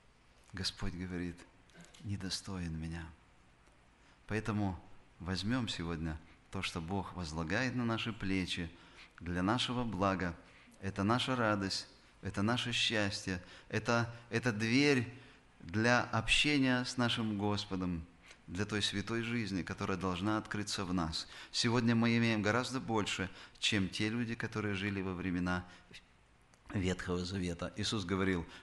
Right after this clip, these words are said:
"Вот здесь больше Соломона". Он говорил о себе. И мы сегодня имеем Его, мы слышим Его слова,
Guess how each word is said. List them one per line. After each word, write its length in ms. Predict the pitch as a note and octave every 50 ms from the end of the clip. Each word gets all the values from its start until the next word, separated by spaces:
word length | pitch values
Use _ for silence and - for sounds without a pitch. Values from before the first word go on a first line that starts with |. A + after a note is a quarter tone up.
| -
"Вот 160 | - G2 G2
здесь 460 | D#2+ F#2 F2+ F#2+ A2+ G#2+ G2 - - - - - - -
больше 640 | - F2+ F#2 A2+ A2+ G#2+ G2+ - - - F#2+ F#2 - - - - - - -
Соломона". 720 | - - - F#2+ F#2+ F#2+ F#2 F#2 F#2 F2+ F2 E2+ E2 D#2+ - - - - - - - - - - - - - -
Он 140 | - F#2 F#2+
говорил 340 | F2 F#2+ F#2 G2 G2+ G2 F#2+
о 60 | F#2
себе. 400 | - - G#2+ F#2+ F2 F2 E2+ E2 - - - - - - - -
И 60 | - G2
мы 120 | G2+ G#2
сегодня 380 | - A2 A2 A2+ G#2 G#2 A2 A2
имеем 280 | A2 B2+ C3 B2+ A#2+
Его, 340 | A2+ A#2 G#2+ G2+ G#2 G#2+ G#2
мы 120 | F#2+ G2
слышим 360 | G2 - C3 C3+ B2 A#2 A#2 A#2
Его 200 | A#2 A#2 B2 A#2
слова, 460 | A#2 - G#2+ G#2 A2 A#2 A#2 A#2